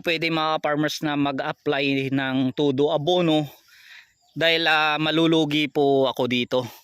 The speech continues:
Malulugi po tayo sa fertilizer at same din po sa insecticide. Kasi sa ganitong kalago na po, mga ka-farmers, ay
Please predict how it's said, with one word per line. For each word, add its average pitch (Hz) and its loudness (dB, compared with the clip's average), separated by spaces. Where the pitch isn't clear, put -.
Malulugi 120 2
po 127 -4
tayo 120 -2
sa 123 -2
fertilizer 135 -2
at 160 -4
same 156 -2
din 151 -2
po 151 2
sa 202 -2
insecticide. 139 -4
Kasi 190 2
sa 185 2
ganitong 175 -2
kalago 165 2
na 160 0
po, 165 2
mga 156 0
ka-farmers, 143 -2
ay 135 0